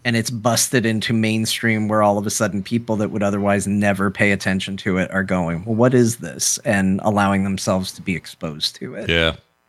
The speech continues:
Speaker 1: And, uh, it, I think that's a thing that just keeps picking up momentum because, you know, if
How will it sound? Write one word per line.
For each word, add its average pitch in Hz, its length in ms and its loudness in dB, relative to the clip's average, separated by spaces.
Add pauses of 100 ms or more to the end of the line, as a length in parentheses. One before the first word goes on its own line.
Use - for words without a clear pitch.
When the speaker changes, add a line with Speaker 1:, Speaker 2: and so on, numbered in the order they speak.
Speaker 1:
And, 87 380 -2
uh, 87 300 0
it, 107 200 -2
I 113 120 0
think 117 320 -2
that's 113 240 2
a 107 60 -2
thing 113 280 0
that 107 140 0
just - 240 -2 (120)
keeps - 300 0
picking 120 360 -2
up 110 140 -2
momentum 110 460 -2
because, 104 520 -4
you 123 120 -2
know, 101 200 -2
if - 200 -4